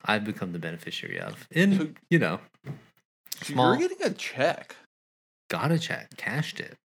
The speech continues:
Speaker 2: Like, for, like, twenty <laughs> minutes every day for, like, two years, basically.
Speaker 1: Exactly.
Speaker 2: Whoa.
Speaker 1: Exactly. <laughs>
Speaker 2: <laughs> That's amazing, dude. That's awesome.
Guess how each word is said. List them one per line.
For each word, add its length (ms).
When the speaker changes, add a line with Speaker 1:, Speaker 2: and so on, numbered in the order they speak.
Speaker 2:
Like, 420
for, 180
like, 240
twenty 280
<laughs> 100
minutes 340
every 300
day 320
for, 200
like, 220
two 180
years, 600
basically. 440
Speaker 1:
Exactly. 640
Speaker 2:
Whoa. 280
Speaker 1:
Exactly. 580
<laughs> 160
Speaker 2:
<laughs> 480
That's 240
amazing, 640
dude. 440
That's 720
awesome. 440